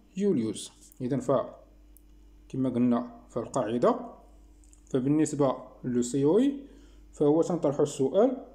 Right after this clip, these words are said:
بأكي أو لا أكوا أو لا دو كي أو لا دو كوا. إذن دائمًا تيكون عندنا بروبوزيسيون اللي هي أ ولا دو. إذن أكي، أكوا، دو كي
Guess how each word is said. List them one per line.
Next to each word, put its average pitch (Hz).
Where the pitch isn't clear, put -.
بأكي 135
أو 151
لا 131
أكوا 156
أو 190
لا 131
دو 113
كي 254
أو 123
لا 208
دو 208
كوا. 120
إذن 113
دائمًا 190
تيكون 220
عندنا 170
بروبوزيسيون 220
اللي 117
هي 143
أ 170
ولا 226
دو. 139
إذن 110
أكي، 156
أكوا، 123
دو 135
كي 240